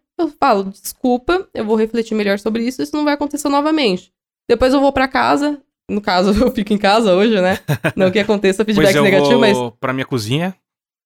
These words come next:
Speaker 1: É, eu vou pra minha cozinha
Speaker 2: <laughs>
Speaker 1: aqui, é, eu reflito sobre isso e penso, "O que que eu poderia fazer diferente?"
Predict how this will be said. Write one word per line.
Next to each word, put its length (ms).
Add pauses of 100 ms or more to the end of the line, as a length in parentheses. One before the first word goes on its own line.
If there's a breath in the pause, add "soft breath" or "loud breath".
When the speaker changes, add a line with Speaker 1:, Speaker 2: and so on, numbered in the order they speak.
(220)
Speaker 1:
É, 180
eu 60
vou 100
pra 120
minha 120
cozinha 500
Speaker 2:
<laughs> 20
Speaker 1:
aqui, 320 (440)
é, 640
eu 140
reflito 500
sobre 300
isso 480
e 120
penso, 360
"O 40
que 140
que 80
eu 40
poderia 420
fazer 340
diferente?" 600